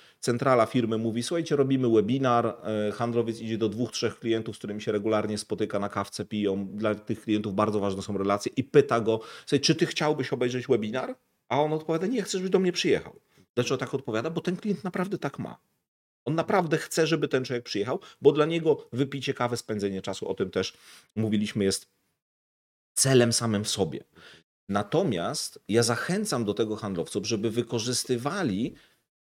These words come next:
na swoim terenie, bo na swoim terenie każdy handlowiec ma takich klientów, którzy czekają na niego,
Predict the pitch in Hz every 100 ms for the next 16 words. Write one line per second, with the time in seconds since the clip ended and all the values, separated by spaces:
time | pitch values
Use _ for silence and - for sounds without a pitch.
0 | 107 120 127 - - 151 175 214 190 165
1 | 151 135 98 82 101 113 - 151 151 143
2 | 139 120 82 - 131 143 143 135 127 131
3 | 104 92 - - 110 120 123 151 160 156
4 | - 117 101 82 78 - 107 101 110 -
5 | _ _ _ _ - 165 160 160 165 170
6 | 143 135 123 117 104 90 82